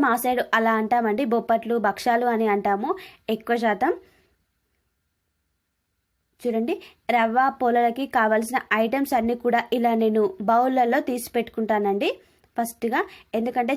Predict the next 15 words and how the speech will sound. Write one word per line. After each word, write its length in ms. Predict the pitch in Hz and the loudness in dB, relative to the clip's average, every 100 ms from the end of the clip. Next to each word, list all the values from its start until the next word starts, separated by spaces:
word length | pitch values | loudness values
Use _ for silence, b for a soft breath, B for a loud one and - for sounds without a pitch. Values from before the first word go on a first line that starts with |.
| - | 0
చాలామంది 520 | 247 226 247 247 240 247 | 2 4 2 0 0 0
మెజర్మెంట్స్ 500 | 220 240 247 247 233 226 | 0 2 0 -2 0 0
అడుగుతారు 400 | 214 220 220 208 | 0 0 0 0
కదా, 140 | 202 262 359 B B - | -2 -4 -6 B B -4
అందుకే 260 | 220 233 277 262 | -2 0 -2 0
ముందుగా 300 | 240 240 233 - | 0 0 0 -2
ఇలా 160 | 226 226 214 196 | 0 2 2 4
బౌల్లలో 460 | 233 247 247 233 277 | 2 2 2 2 2
రెడీ 180 | 214 220 233 | 2 0 -2
చేసి 180 | 233 - | -4 -4
పెట్టాను. 420 | 220 220 202 233 381 b b b b - | -6 -2 -2 0 -2 b b b b 0
తర్వాత 400 | 247 233 233 233 285 247 | 0 2 0 2 2 2
వచ్చేసి 360 | 233 226 220 262 | 0 -2 -2 -2
నేను 200 | 247 220 214 214 B B - 226 | 0 2 2 0 B B -4 2
మైదా 300 | 226 233 | 2 2